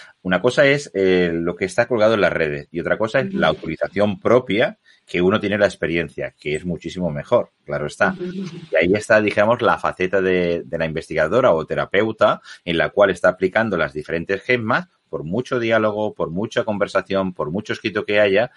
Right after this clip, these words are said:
Speaker 1: la estás aplicando en personas y estás viendo estas capacidades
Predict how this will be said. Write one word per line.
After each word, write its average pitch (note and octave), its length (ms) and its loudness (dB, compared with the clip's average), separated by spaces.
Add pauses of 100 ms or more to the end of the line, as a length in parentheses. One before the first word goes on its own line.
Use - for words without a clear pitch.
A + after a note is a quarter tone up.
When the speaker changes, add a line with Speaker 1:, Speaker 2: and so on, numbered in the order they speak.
(180)
Speaker 1:
la D#2 100 -4
estás G#2 240 -2
aplicando A#2 420 -2
en G2 160 -2
personas D#2 600 -2 (120)
y D2+ 60 -8
estás F#2 260 0
viendo G#2 220 2
estas G#2 380 0
capacidades G2 680 0